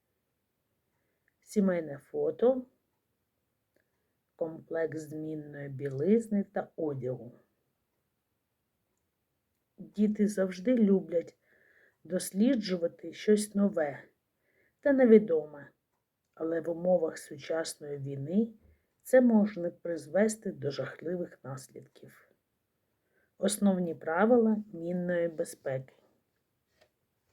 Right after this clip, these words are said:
Не підходь, не торкайся. Повідом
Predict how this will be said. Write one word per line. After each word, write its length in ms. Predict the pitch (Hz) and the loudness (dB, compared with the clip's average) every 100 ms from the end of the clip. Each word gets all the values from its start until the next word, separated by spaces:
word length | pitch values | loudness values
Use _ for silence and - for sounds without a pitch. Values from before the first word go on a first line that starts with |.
| _ _ _ _ _ _ _ _ _ - | _ _ _ _ _ _ _ _ _ -4
Не 200 | 190 202 | 2 2
підходь, 760 | 202 190 - - 226 247 - _ _ _ _ _ - | 0 -6 -6 4 4 4 -4 _ _ _ _ _ -10
не 140 | 175 | -8
торкайся. 920 | 151 135 135 - 156 139 139 - 127 135 _ _ _ _ _ _ _ _ _ _ _ _ _ _ _ _ _ - | -8 -10 -12 -8 -8 -8 -10 -12 -16 -20 _ _ _ _ _ _ _ _ _ _ _ _ _ _ _ _ _ -4
Повідом 840 | 160 143 131 127 170 247 247 - | -2 -2 -6 -2 2 2 2 -4